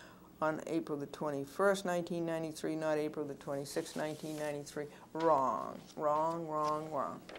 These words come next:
Okay, plaintiff's informal requests for relief other than those enumerated in a notice of motion or notice of cross motion are not properly before the court for adjudication. Well, they are.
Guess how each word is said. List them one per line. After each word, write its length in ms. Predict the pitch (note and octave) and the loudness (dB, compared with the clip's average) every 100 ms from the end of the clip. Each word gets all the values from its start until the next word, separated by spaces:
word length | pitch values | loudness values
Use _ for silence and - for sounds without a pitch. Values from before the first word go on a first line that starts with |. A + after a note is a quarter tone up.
| - - - - - - - - - - - - - - | -14 -16 -14 -16 -16 -16 -16 -16 -20 -20 -20 -20 -20 0
Okay, 380 | F3 F3+ F3 C#3+ | 4 4 4 2
plaintiff's 500 | - G#3 A3+ A3+ A3 | 2 4 6 6 6
informal 480 | G3 G3 G3+ G3+ G3 | 2 6 8 8 10
requests 460 | F#3+ F#3+ F#3+ F#3 | 8 8 4 4
for 180 | - F3 | 2 2
relief 420 | E3 E3 F3+ F3+ | 4 4 2 2
other 240 | F3 E3 E3+ | 4 6 4
than 220 | D#3+ D#3+ | 2 -2
those 240 | E3 E3 | 0 0
enumerated 640 | D#3+ D#3+ E3+ E3 D#3+ D#3+ D#3 | 0 0 2 2 2 2 -2
in 120 | D3+ | -2
a 80 | D3+ | -2
notice 380 | D#3+ E3 D#3+ - | 0 2 2 -2
of 80 | |
motion 400 | D3 D#3+ D#3+ - | -2 -2 -2 -4
or 120 | D3+ D3 | -4 -2
notice 320 | D#3 D#3 - | 0 0 -2
of 100 | - | -4
cross 320 | - D#3+ - | 0 0 0
motion 340 | C#3+ D3 D3 | -2 -2 -4
are 80 | D3 | -4
not 220 | D3 D3+ | -2 -4
properly 460 | - D#3+ D#3 G3 G#3 | 0 2 2 2 2
before 400 | G3+ - - F#3+ | 2 -2 2 2
the 80 | F#3 | 2
court 340 | - E3+ D#3 | 2 2 2
for 140 | - D#3+ | 2 0
adjudication. 920 | D3+ E3 D#3+ D#3 D#3 C#3 C#3+ C#3 C3+ | 2 0 0 -2 -2 -2 -2 -6 0
Well, 140 | D#3+ | 2
they 200 | E3 E3 | 4 6
are. 240 | D#3 A#2 | 6 4